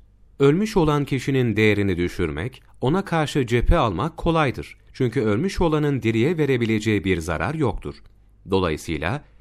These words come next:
ölüyle uğraşmak, bataklıktaki sivrisinekle uğraşmak gibidir.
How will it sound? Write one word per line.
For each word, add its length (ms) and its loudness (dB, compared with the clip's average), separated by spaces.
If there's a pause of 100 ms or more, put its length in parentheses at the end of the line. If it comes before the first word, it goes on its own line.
(180)
ölüyle 360 0
uğraşmak, 640 -2
bataklıktaki 760 -4
sivrisinekle 720 -2
uğraşmak 580 -2
gibidir. 420 -4